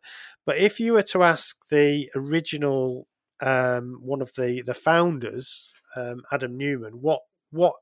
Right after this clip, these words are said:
WeWork was about, he would just straight away answer, "We're changing the world."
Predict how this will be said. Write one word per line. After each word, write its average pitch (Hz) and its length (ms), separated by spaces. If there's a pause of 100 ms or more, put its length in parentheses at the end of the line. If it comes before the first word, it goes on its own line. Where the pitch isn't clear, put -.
(640)
WeWork 139 600
was 117 140
about, 117 500 (600)
he 196 120
would 180 160
just - 280 (280)
straight 208 400
away 143 160
answer, 127 400 (680)
"We're 143 160
changing 139 420
the 127 80
world." 123 520